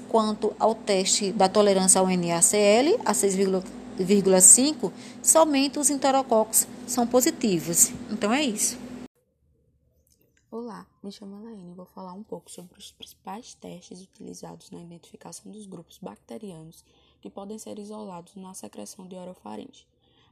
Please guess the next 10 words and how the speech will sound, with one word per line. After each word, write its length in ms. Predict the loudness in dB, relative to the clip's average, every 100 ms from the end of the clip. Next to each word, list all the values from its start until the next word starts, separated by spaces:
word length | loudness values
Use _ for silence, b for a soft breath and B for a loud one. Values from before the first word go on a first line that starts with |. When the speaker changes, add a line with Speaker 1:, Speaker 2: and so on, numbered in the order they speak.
| _
Speaker 2:
Para 200 | -10 -8
o 40 |
grupo 320 | -10 -12 -16 -18
de 80 |
Staphylococcus, 960 | -18 -16 -18 -18 -20 -16 -16 -16 -20 -20 _ _ -20
os 80 |
testes 400 | -14 -12 -12 -14
utilizados 680 | -14 -14 -14 -14 -14 -14 -16
serão 440 | -14 -14 -14 -18 -20
catalase, 760 | -20 -18 -16 -16 -16 -16 -16